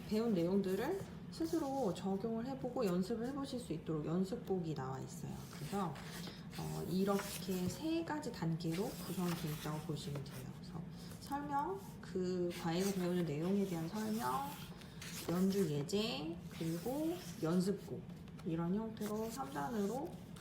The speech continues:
삼 단계로 구성이 되어 있고, 그래서 이,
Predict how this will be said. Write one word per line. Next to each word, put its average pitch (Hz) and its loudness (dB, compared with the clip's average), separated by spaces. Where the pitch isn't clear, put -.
삼 294 -4
단계로 220 2
구성이 180 2
되어 160 -2
있고, 254 0
그래서 165 -4
이, 170 0